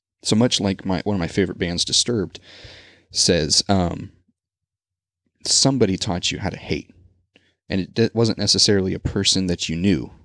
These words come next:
Maybe it was just Hollywood teaching you certain stereotypes about people from the South,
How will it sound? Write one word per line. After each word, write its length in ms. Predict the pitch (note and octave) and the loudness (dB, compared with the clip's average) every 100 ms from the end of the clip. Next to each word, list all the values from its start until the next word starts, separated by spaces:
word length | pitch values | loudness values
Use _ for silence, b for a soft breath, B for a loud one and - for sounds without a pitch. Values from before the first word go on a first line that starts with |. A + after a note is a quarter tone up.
| _ | _
Maybe 220 | F#2 F2 F#2+ | -2 2 2
it 80 | |
was 120 | E2 F2 | 0 0
just 380 | F2 - - - _ _ | 2 2 0 -6 _ _
Hollywood 560 | - G2 F2+ C#2+ G1+ - _ _ _ _ _ _ _ _ _ _ | -2 2 2 0 -6 -12 _ _ _ _ _ _ _ _ _ _
teaching 320 | - F#2+ - F#2 | -4 -2 0 0
you 80 | |
certain 300 | E2+ - - | 2 2 2
stereotypes 800 | F2 - F2+ F2 E2 - D#2+ - | 0 2 2 2 0 -2 -2 -2
about 380 | - E2 D#2 D2 | -4 -4 -6 -6
people 280 | - A#2 - | 0 0 0
from 180 | - D#2+ | -4 -2
the 80 | D#2 | -2
South, 540 | - E2+ - - - | 0 0 -4 -10 -16